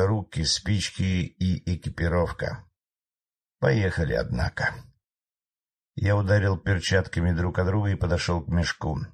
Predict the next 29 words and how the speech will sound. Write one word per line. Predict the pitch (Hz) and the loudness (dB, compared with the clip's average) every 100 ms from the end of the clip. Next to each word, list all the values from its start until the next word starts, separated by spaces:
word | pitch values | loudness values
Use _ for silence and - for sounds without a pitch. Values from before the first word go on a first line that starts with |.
| _ _ _ _ _ _ | _ _ _ _ _ _
Потрогал, | - 90 113 120 113 120 110 | -2 0 2 4 4 2 2
проверил | 95 95 110 110 98 | 2 4 4 4 4
на | 95 | 4
жесткость, | 87 98 104 - 104 101 | 4 4 2 0 -2 -2
чтобы, | - - 90 87 | -2 -2 0 2
не | 87 | 4
дай | 90 87 | 2 2
бог, | 90 90 - | 2 0 0
не | 87 | 0
выбить | 85 87 82 82 | 2 0 0 -2
кисть | - 90 78 - | -2 -2 -2 -4
первым | - 90 85 80 | -2 0 2 0
же | 78 | 0
ударом — | 80 76 87 95 104 - _ _ _ _ | 0 4 4 4 2 0 _ _ _ _
изобразил | - 95 98 101 104 117 104 - | -2 0 2 2 4 2 0 0
несколько | 95 98 92 85 - 90 98 | 2 4 4 2 0 -2 -2
ударов | 98 98 104 101 | 0 2 2 2
по | 104 | 2
воздуху | 104 110 101 110 110 110 | 2 2 2 0 2 0
и | - 101 107 113 - | 0 0 2 0 0
завершил | 95 101 95 78 - 95 95 | 0 0 0 0 -2 -2 0
довольно | 87 90 92 92 | 2 2 4 4
хлестким | 90 90 85 87 - 87 | 2 0 0 -2 -4 0
ударом | 87 85 85 85 | 2 4 4 2
сбоку. | 87 80 76 - - - - _ _ _ _ _ - | 0 0 -2 -2 -6 -8 -12 _ _ _ _ _ -6
Теоретически | 87 87 78 107 120 117 - 113 | -2 0 0 -2 0 -2 0 0
в | 98 80 | 0 0
область | 82 80 92 - | 0 0 -2 -2
печени. | 90 67 - 53 | -2 -2 -2 -4